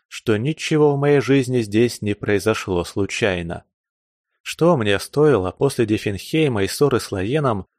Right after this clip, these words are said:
отправиться в вольные земли, Нефритовую империю или Конклав? Если бы я выбрал одну из этих стран, помощи просить было бы не у кого.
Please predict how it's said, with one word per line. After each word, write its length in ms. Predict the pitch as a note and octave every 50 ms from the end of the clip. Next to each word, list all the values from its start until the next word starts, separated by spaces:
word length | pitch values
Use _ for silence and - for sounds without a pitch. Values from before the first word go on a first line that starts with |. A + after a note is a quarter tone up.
| _ _
отправиться 720 | C3 C#3+ - - - D#3+ E3 E3 D#3+ D#3 - - D#3 D3+
в 60 | C#3+
вольные 420 | C#3+ D#3 D3+ D3 D3 D3+ D3+ D#3+ D3+
земли, 480 | C#3 D3+ C#3+ A2+ F#2+ F#2 F2+ F2 - _ _ _ _ _ -
Нефритовую 680 | C3+ C#3+ C3 - D3+ D#3+ D#3+ - - G#2+ G2+ G2+ F#2+ F#2
империю 480 | E2+ - - C3+ D#3 D#3+ D3 B2 G2+
или 100 | F#2+ F2+
Конклав? 720 | F2 - - F2+ E2+ - - F#2+ F#2+ G#2 A#2 A#2 - - _ _ _ _ _ _ _ _ _ _ _ _ _
Если 320 | - B2+ D3+ D3 - - D3+
бы 140 | C3+ D3+
я 160 | D#3 D#3 D3 C3+
выбрал 400 | C#3+ C#3+ B2 B2+ C3 C3 C3 C3+
одну 260 | C3+ A#2+ A#2+ C3 C3
из 120 | A#2+ G2+
этих 240 | G#2+ G2 - G2 -
стран, 480 | - - - A#2+ B2+ A#2 G2 F#2 F#2 - _ _ _ _ _ _
помощи 440 | - A2 A#2 C3+ D#3 D3+ - - E3
просить 500 | - E3+ D#3 D3+ - - E3 D#3+ C#3+ D3
было 360 | B2+ A2+ A2+ A2+ A2+ A2+ A2
бы 320 | G2 G#2+ A2+ A2+ A#2 A2+ - -
не 260 | G2+ F#2+ F#2 F2+ F#2
у 100 | G2+ A2+
кого. 360 | - - G#2+ F#2 E2+ -